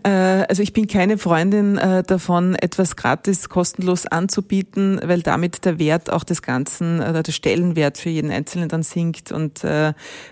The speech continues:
öffentlicher Verkehr ist eine sehr teure Angelegenheit. Äh, der Staat, äh, unterstützt und bestellt hier auch. Anders wären einzelne Strecken, die wenig befahren sind, wie zum Beispiel in der Gegend, aus der ich herkomme, im Enztal,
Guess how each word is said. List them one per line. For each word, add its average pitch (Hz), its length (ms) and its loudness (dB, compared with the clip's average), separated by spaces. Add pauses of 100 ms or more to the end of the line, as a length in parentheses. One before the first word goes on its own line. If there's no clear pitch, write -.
(300)
öffentlicher 190 400 0
Verkehr 156 360 0
ist 175 120 -2
eine 175 100 0
sehr 165 180 0
teure 160 360 0
Angelegenheit. 208 920 0
Äh, 170 440 2 (100)
der 160 420 2
Staat, 160 680 -2
äh, 170 260 0
unterstützt - 680 -2
und 175 120 -6
bestellt 165 500 0
hier 220 240 0
auch. 208 300 0
Anders 175 380 -2
wären 165 200 0
einzelne 175 460 -2
Strecken, - 400 -6
die 175 120 -4
wenig 170 280 -2
befahren 160 420 -2
sind, 180 240 -2 (380)
wie 180 80 -2
zum 170 160 -2
Beispiel 160 400 -2
in 160 100 -4
der 160 80 -2
Gegend, 160 380 -4
aus 156 80 -2
der - 180 -2
ich 190 200 -4
herkomme, 175 500 0
im 160 80 -4
Enztal, 165 480 -2